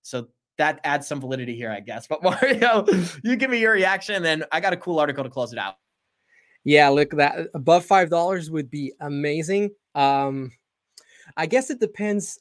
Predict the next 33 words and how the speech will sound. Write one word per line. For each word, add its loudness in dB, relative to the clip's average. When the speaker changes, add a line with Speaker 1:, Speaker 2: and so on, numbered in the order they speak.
Speaker 2:
how -4
fast -4
this -4
cycle -4
moves, -4
right? -4
If -8
we -2
continue -2
to -2
see -6
this -4
quick 0
movement -2
from -4
Bitcoin, -2
then 2
it -2
could -2
di-, 0
dictate -2
kind -4
of -6
how -6
fast -6
liquidity -6
flows, -4
flows 0
through -4
the -4
crypto -6
market -4
and -6